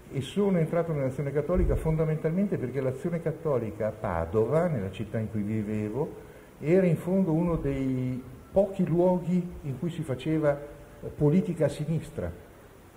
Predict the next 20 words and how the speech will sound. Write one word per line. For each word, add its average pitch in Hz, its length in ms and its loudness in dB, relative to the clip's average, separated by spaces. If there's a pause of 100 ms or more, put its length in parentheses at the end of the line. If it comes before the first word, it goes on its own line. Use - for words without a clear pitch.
(840)
Da 127 100 0
una 147 140 4
parte 196 280 4
c'erano, 135 580 -2
c'è-, 117 180 -4
c'era 127 160 0
il - 80 -2
Partito 127 300 0
Comunista 117 360 0
Italiano, 151 400 2
che 98 120 -2
però 131 260 0
era, 98 240 2 (480)
eh, - 160 -8
estremamente 117 640 -2
settario, 127 840 0
chiuso, 123 340 -4
stalinista, 110 880 -4 (540)
ecco 98 340 -6
così. 95 380 -4